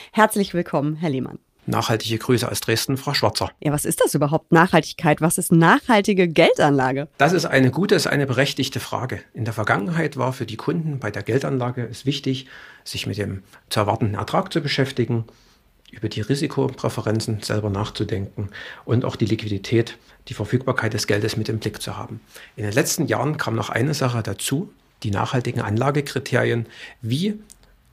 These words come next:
Speaker 2: arbeitet mein Geld, nicht nur im Hinblick auf die ökologischen Aspekte,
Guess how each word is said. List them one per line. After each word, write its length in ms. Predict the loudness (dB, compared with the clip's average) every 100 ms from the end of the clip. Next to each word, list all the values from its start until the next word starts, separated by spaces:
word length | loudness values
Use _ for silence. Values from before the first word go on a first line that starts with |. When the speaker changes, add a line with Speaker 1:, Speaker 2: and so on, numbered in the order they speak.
| _
Speaker 2:
arbeitet 520 | -2 0 0 0 0
mein 240 | 0 0 4
Geld, 400 | 6 4 0 -10 _ _ -6
nicht 240 | -2 0
nur 100 | 2
im 60 | 0
Hinblick 380 | 0 0 -2 -4
auf 180 | -8
die 240 | -8 -10 -10 -14 _ _ _ _ -4
ökologischen 640 | -2 0 0 0 -2 -2
Aspekte, 540 | -4 -2 -4 -4 -8